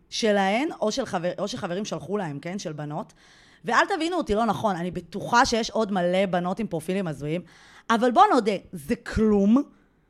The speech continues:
לעומת הכמות בנים הזויים שיש, שזה בערך אחד לחמש, יש כאלה שיגידו אחד לשתיים. וגם הרמה שלהם, של היצוריות, היא גבוהה יותר. אגב, אני משתמשת במילה יצור, ורק הרגע אני מבינה שזה סלנג מאוד ירושלמי, כן?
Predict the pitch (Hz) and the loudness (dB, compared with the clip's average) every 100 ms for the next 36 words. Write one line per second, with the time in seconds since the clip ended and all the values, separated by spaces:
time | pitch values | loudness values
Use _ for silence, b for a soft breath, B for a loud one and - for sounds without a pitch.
0 | _ 214 247 240 226 233 330 - 226 - | _ 4 4 6 4 4 2 -2 -6 -2
1 | 214 220 320 254 165 208 233 330 277 170 | 0 2 0 -2 0 2 2 2 0 0
2 | 185 208 240 - 180 165 156 - - 202 | -2 0 0 0 -2 -2 -4 -8 -4 -2
3 | 175 180 202 233 254 123 - 190 - 196 | -2 0 0 2 0 -2 -6 -6 -2 -2
4 | 226 180 226 214 196 - 175 190 185 170 | -2 -2 0 0 -2 -2 0 0 -4 -6
5 | 185 185 151 185 170 175 - - 277 247 | 0 0 0 -2 -2 -6 -2 0 2 2
6 | 247 - _ _ _ _ _ _ _ - | 0 -4 _ _ _ _ _ _ _ -12
7 | 208 202 254 370 247 202 196 240 453 440 | -10 -2 0 4 6 6 6 4 4 4
8 | 269 233 233 - 196 185 180 - 190 196 | 4 2 0 0 0 -2 -4 -4 -2 0
9 | 190 233 - _ - 254 185 180 190 180 | 2 -2 -6 _ -4 -2 -2 0 4 6
10 | 220 254 170 147 - 180 214 208 165 147 | 6 4 0 -2 -4 -2 0 2 0 -2
11 | 156 156 156 160 220 269 156 151 196 190 | -6 -4 -6 -6 -6 -4 -4 -2 -2 -2
12 | - 220 226 165 156 202 190 190 214 165 | -4 -2 -2 0 -2 -4 -4 -4 -4 -6
13 | 151 143 151 196 175 151 - 254 269 180 | -6 -6 -6 -6 -8 -10 -8 -6 -4 -4
14 | 214 277 160 - - 170 151 160 170 | -4 -6 -8 -8 -8 -6 -8 -6 -8